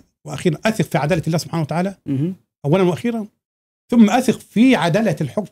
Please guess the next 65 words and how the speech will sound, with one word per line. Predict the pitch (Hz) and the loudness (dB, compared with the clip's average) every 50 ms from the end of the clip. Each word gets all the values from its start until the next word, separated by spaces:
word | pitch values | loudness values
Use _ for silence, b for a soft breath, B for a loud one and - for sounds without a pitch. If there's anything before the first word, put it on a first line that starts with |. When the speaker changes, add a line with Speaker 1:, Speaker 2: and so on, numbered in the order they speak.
| - 170 | 0 2
Speaker 1:
يعني | 151 147 147 160 | 2 2 2 0
القضاء | 156 - - 156 160 156 | 0 -2 -2 -4 -4 -4
في | - 143 | -6 -6
النمسا. | 127 123 110 - - - - - | -6 -6 -6 -6 -12 -14 -6 -2
Speaker 2:
قضاء | 147 143 135 | -2 0 0
النمساوي. | 120 110 107 - - - | 0 0 -2 -2 -2 -2
Speaker 1:
القضاء | - 262 220 | -2 0 0
النمساوي | 185 175 151 - 208 - - | 0 0 0 0 -4 -4 -2
قضاء | 160 170 208 185 | -4 -4 -4 -6
Speaker 2:
نعم. | 165 151 139 135 123 _ _ _ - 107 - _ _ _ | -6 -8 -10 -12 -14 _ _ _ -20 -20 -20 _ _ _
نعم. | 98 85 80 80 - _ _ _ _ - - | -14 -14 -14 -14 -18 _ _ _ _ -6 -4
Speaker 1:
حدث | 214 185 156 151 - | -2 0 0 0 0
ولا | 156 131 | -2 0
Speaker 2:
حاقد | - 175 185 - 214 175 | 0 0 0 0 0 -2
على | 165 156 | 0 0
النمسا | 160 165 165 - - 143 | 2 0 0 0 -2 -4
شيء؟ | - - 147 165 175 - _ _ _ - | -4 -4 -6 -6 -8 -12 _ _ _ -4
Speaker 1:
إطلاقًا. | 123 113 - - - 147 165 208 208 - 131 107 - _ _ _ _ | -4 -4 -4 2 2 4 4 4 0 -4 -8 -8 -10 _ _ _ _
Speaker 2:
ما | 135 135 131 | -4 -2 -2
لك | 120 110 | -2 -2
حاقد | - 117 110 - 110 104 | -4 -6 -4 -4 -2 0
Speaker 1:
لا | 156 | 0
Speaker 2:
على | 165 165 | 0 0
النمسا؟ | 165 170 147 - | 0 -2 -2 -2
Speaker 1:
طبعًا. | 135 - - _ _ _ _ _ _ _ | -4 -4 -6 _ _ _ _ _ _ _
إطلاقًا. | 190 - 156 165 | 0 2 2 2
Speaker 2:
ما | 170 | 2
لك | 170 135 | 2 2
Speaker 1:
ده | - | 2
Speaker 2:
شعر | 180 185 254 | 2 2 4
Speaker 1:
حياتي. | 330 - 175 170 | 2 2 0 0
Speaker 2:
إنه، | 156 - - - | -2 -2 -4 0
إنك | 160 165 - | 2 2 2
Speaker 1:
بلدي. | 285 190 | 2 2
Speaker 2:
أنت | - 156 | 2 2
انظلمت؟ | 175 160 143 151 151 147 151 151 156 160 - _ _ _ _ _ _ _ _ - | 2 2 2 2 2 4 4 2 2 0 -4 _ _ _ _ _ _ _ _ -8
Speaker 1:
طبعًا | 196 196 196 | -4 -2 0
انظلمت | 180 165 - 165 233 - - | 0 0 2 0 0 -2 -2
طبعًا. | - 185 156 117 104 - _ _ - | -6 -8 -8 -8 -14 -18 _ _ -8
Speaker 2:
ب-، | 147 - - | -6 -2 0
بس | 170 160 - 214 | 0 0 2 0
مش | 196 - | 2 2
حاقد | - 160 - - 120 | 2 2 2 0 0
على | 107 101 101 87 | 0 0 0 2
Speaker 1:
لا | - | 2
Speaker 2:
النمسا. | 180 190 - 226 | 2 2 2 0
Speaker 1:
طبعًا، | 214 - - 135 - | -4 -4 -6 -4 0
ده | 160 | 2
Speaker 2:
أنت، | 196 285 - | 4 4 4
Speaker 1:
بلدي. | 185 151 214 | 4 2 0
Speaker 2:
أنت، | 185 - | 0 2
أنت | - 185 156 214 | 0 0 2 2
مستاء | 202 196 - - 233 240 233 202 | 2 2 2 2 0 2 4 4
من | 196 190 | 4 4
الإجراءات | 190 - 190 170 151 170 175 - 196 208 - 175 | 4 4 4 4 4 4 2 2 0 0 0 2
التي | 160 151 135 135 | 2 2 2 4
قامت | - 359 156 | 2 4 4
Speaker 1:
طبعًا. | - 254 220 | 4 6 4
Speaker 2:
بها | 156 151 | 4 2
السلطات | 143 - 147 120 139 127 110 - | 2 0 -2 0 0 -2 -2 2
Speaker 1:
ها، | 110 | 2
Speaker 2:
النمساوية. | 131 202 302 349 | 4 4 4 6
Speaker 1:
النمسا | 320 392 349 - - 277 | 4 4 4 2 2 2
Speaker 2:
طيب. | - 370 | 4 4
Speaker 1:
بلدي. | 285 196 180 135 - | 4 2 2 0 -2